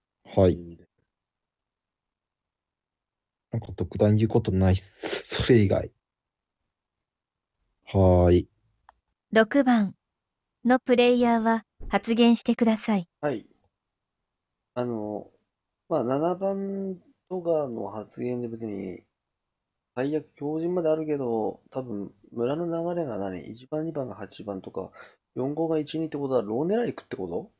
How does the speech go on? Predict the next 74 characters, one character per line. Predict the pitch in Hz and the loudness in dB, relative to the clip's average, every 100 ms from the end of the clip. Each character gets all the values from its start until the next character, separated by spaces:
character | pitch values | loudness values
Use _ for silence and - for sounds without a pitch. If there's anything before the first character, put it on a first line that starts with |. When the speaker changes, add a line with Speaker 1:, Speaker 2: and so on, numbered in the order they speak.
| _ _ _ _ _ _ _ _ _ - | _ _ _ _ _ _ _ _ _ -10
Speaker 2:
と？ | |
う | 113 | -6
ん、 | 123 | -4
じ | |
ゃ | |
あ | 127 | -2
ま | 107 | -4
あ、 | |
八、 | - 110 - 160 | -2 -6 -6 -10
一、 | 156 - | -10 -4
二 | 196 196 | -2 -2
の | 156 | -2
三 | 170 143 139 | -2 -2 0
択 | 147 160 | -2 0
の | 165 | 0
中 | 175 170 | 2 2
で | 143 117 104 - | 4 2 -2 -6
や | 113 | -6
っ | |
た | 123 | -2
ら | 123 | -2
い | |
い | |
ん | 95 | -2
じ | |
ゃ | |
な | 87 | -8
い | |
で | |
す | - | -10
か。 | - _ _ _ _ _ _ _ _ _ - | -14 _ _ _ _ _ _ _ _ _ -10
ま | - | -10
あ、 | - _ - | -10 _ -4
S | 143 139 160 | -2 -2 -8
字 | 180 | -8
的 | 196 185 185 | -6 -4 -4
と | 170 | -4
か、 | 147 120 104 101 - _ _ _ _ | -2 0 0 -2 -6 _ _ _ _
ま | 139 | -8
あ、 | 110 | -8
強 | - 151 170 | -8 -6 -4
靭 | 185 196 | -4 -4
も | |
視 | 175 202 | -2 -2
野 | |
に | 185 | -2
入 | 175 | -2
れ | 190 | -4
て | 202 | -2
た | 156 | -2
ら | |
七 | 110 107 117 | -2 0 0
だ | 104 | 0
け | 101 | -2
ど、 | 95 | -4
誰 | 95 104 | -4 -4
も | 165 175 | -4 -4
七 | 185 202 | -2 -2
っ | 143 | -4
て | _ 110 | _ -8
誰 | 98 104 | -4 -2
も | 156 180 - 143 | -2 -4 -4 -4
追 | |
わ | 175 | -2
な | 185 | -2
い | 170 | -4
ん | |
で | 98 | -4
し | |
ょ？ | 123 | -6
も | 107 | -6
う | |
こ | 101 98 | -6 -4
の、 | 101 | -4